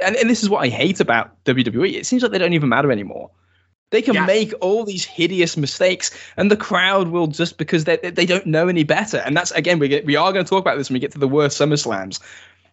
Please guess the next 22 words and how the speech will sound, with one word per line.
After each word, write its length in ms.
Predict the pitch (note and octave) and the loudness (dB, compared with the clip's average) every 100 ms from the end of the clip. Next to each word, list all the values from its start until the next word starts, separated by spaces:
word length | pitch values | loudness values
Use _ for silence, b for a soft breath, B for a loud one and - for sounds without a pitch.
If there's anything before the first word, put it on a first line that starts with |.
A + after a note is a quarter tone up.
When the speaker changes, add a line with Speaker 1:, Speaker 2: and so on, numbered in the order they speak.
| B _ _ - | B _ _ -16
Speaker 1:
Th-, 360 | - C#3+ D3 F3+ | -12 -6 -4 0
that 320 | F#3 G3+ E3+ | 2 2 2
is 80 | D#3 | 2
a 60 | |
massive 440 | C#3+ C#3+ E3 - E3+ | 2 0 -2 -2 -2
part 180 | E3+ D3 | 0 0
of 80 | C#3 | 0
the 80 | |
promotion 420 | C#3 C#3+ D3+ F3+ C#3 | -4 0 2 2 -2
that 120 | - | -4
makes 420 | B2 C3+ - - - | 0 0 0 -6 -4
it 180 | C#3+ - | -6 -6
very 360 | B2+ B2 D3 E3+ | -4 0 2 0
hard 460 | - E3 D#3+ C3+ - | 0 0 2 0 -2
for 100 | A2 | -2
me 200 | B2 D3 | 0 0
to 200 | - - | -2 0
ever 120 | C3+ | 0
wanna 240 | C3 B2+ | 2 2
watch 240 | A#2+ B2+ - | 2 0 -2
it 60 | |
again. 380 | A#2 C#3+ E3 B2 | -2 0 2 0